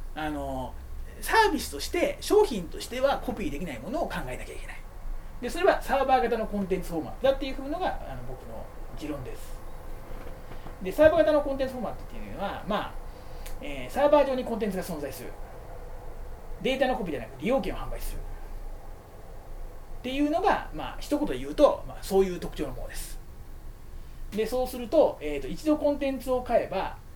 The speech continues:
えーと、この場合ですね、あのー、まあ、基本的には自分が持ってどの機械でも再生することができる。つまりサイバー上にも物があるんだけれども、自分はいつでもそれを利用することができる。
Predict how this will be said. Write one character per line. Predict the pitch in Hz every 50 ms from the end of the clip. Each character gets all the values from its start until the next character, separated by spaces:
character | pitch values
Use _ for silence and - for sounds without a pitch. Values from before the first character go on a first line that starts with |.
| - - - - -
え | - 143 139 135 123 120 120 117 110 104 107 110 -
ー | -
と、 | -
こ | - 220
の | 220 214
場 | 226
合 | 214
で | 208 - - -
す | -
ね、 | 139 127 117 - - - - 123
あ | 123 117 -
の | 139 135 127 127 123 123 123 117 113 117 113 113 - - - - - - - - - - - - -
ー、 | -
ま | 202
あ、 | -
基 | - - 269
本 | 285 294 277
的 | 285 240 277
に | 262 226 147
は | 131 147 143 113 - - - - - - -
自 | - - 180 190
分 | 262 277 285
が | 269 262 254
持 | 247 240
っ | -
て | - 202
ど | 160 160 226
の | 277 262 202
機 | - -
械 | 165 143
で | 147 -
も | 254 196
再 | - 139 120
生 | - -
す | - -
る | -
こ | -
と | - 202
が | -
で | -
き | - -
る。 | - - - - - - - - - - - - - - - - - - - - - -
つ | - 233
ま | 202
り | 165
サ | - 285 339
イ | 349
バ | 339 349 320 311
ー | 302
上 | 302 302 294
に | 285 277
も | 247 -
物 | - 147 175 190 185
が | 180 175 - -
あ | 156
る | 170 160
ん | 123
だ | 95 92
け | - -
れ | 85
ど | 85 -
も、 | 190 226 - - - - - - - -
自 | - 202 247
分 | 285 277 269
は | 262 262
い | -
つ | - 381
で | 330
も | 285 175
そ | - -
れ | - -
を | -
利 | 123
用 | 143 -
す | - -
る | -
こ | 202
と | 208 214
が | 214
で | - -
き | - -
る。 | -